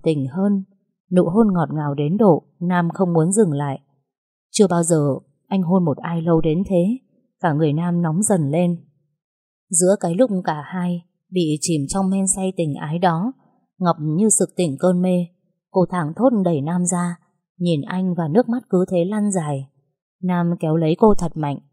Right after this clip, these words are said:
áp sát vào lồng ngực mình mà thì thầm vào vành tai: "Ngọc, anh, anh yêu em." Ngọc đẩy Nam ra, đặt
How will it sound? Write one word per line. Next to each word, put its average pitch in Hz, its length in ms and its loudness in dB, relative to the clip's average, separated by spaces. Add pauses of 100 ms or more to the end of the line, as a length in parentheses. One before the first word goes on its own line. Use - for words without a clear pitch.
(120)
áp 247 180 -4
sát 254 260 0
vào 165 100 2
lồng 151 180 2
ngực 147 220 -2
mình 151 260 -2 (240)
mà 170 180 -4
thì 165 240 -2
thầm 151 260 -4
vào 151 200 2
vành 151 260 -2
tai: 165 280 -4 (640)
"Ngọc, 165 220 2 (680)
anh, 160 380 0 (300)
anh 190 200 0
yêu 180 240 4
em." 180 280 0 (760)
Ngọc 156 200 2 (200)
đẩy 151 180 2
Nam 175 220 0
ra, 175 360 -2 (180)
đặt 160 240 0